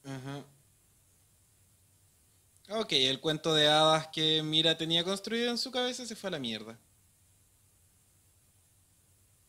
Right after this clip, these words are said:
Una familia normal, no sé, sería difícil, fíjate. Bastante difícil.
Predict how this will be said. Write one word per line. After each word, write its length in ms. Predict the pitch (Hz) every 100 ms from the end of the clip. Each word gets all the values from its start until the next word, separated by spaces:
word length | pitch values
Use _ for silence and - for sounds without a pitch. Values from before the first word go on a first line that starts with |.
| _ _ _ _ _ _ _ _
Una 260 | 160 160 165
familia 460 | 165 160 165 165
normal, 640 | 160 147 147 160 180 190 170
no 100 | 143
sé, 300 | - 147 131
sería 340 | 147 139 139
difícil, 540 | 135 131 147 147 170
fíjate. 520 | 170 175 175 139 110 - _ _ _ _ _ _ _ _ _ _ _ _ _ _ _ _
Bastante 600 | 120 - - 127 143 160
difícil. 440 | 196 185 123 -